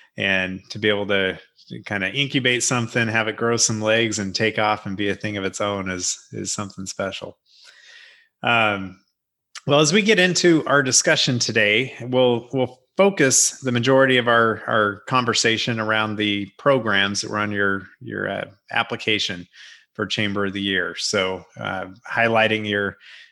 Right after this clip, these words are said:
response in the, the covid nineteen pandemic is, is how the chamber handled that, and, um, and your other program, which I know has to do with around workforce. So we'll get into that discussion as soon as we get back from this quick break.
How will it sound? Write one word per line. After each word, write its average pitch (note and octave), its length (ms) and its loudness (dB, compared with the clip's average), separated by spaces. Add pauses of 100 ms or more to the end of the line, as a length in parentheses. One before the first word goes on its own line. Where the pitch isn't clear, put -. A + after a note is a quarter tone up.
(120)
response B2 680 0
in A2+ 80 -2
the, G#2+ 140 -2
the A#2 200 -6
covid A#2 340 0
nineteen A2+ 520 -2
pandemic A2+ 640 -2
is, G2 300 -2
is G2 160 -8
how A2 140 -2
the G#2 100 -6
chamber G#2+ 360 -4
handled G#2+ 440 -6
that, G#2+ 320 -2 (560)
and, G#2 300 0
um, F#2+ 420 -4 (100)
and G#2 160 -4
your A#2 120 4
other C3 180 4
program, G#2+ 480 2
which G#2+ 160 -4
I G#2 60 0
know G#2 340 0
has A2 240 -2
to G#2 60 -6
do G#2+ 160 0
with G2+ 180 -2
around G#2 380 -2
workforce. F#2 640 -4
So G2 340 -2
we'll G#2 240 -4
get C#3+ 220 0
into B2 240 -2
that A#2+ 180 2
discussion A2+ 540 -2
as G2+ 100 -2
soon A#2+ 200 -2
as A2 120 -6
we A2+ 80 0
get G#2 160 -4
back G#2 240 -2
from G#2 140 -12
this F#2+ 160 -6
quick - 260 -10
break. F#2 320 -8